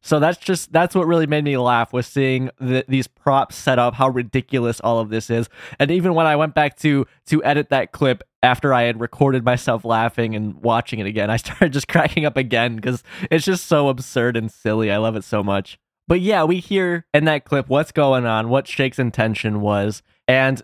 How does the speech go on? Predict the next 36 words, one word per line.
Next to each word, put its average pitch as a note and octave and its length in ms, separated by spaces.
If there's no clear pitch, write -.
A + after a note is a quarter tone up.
Meatwad A3 300
is D3+ 80
upset D#3+ 440
'cause D3+ 140
he D#3+ 140
wanted D3+ 260
a A#2 40
bunny, C#3 380
and C3+ 80
that's A#2+ 120
what A#2+ 80
he B2+ 60
was A#2+ 100
expecting. - 400
He B2+ 80
was B2+ 80
gonna A#2+ 160
name A#2 240
it G2 100
Nathan C3+ 440
Scott - 440
Phillips, D#3+ 520
which B2+ 220
he B3 140
says G#3+ 220
is C3+ 160
Latin C3+ 360
for C3 220
warm, A#2 540
which A#2 220
isn't. C#3 480
And A#2+ 140
as D#3+ 260
a C#3 40
kid, D4 440
though, F3+ 360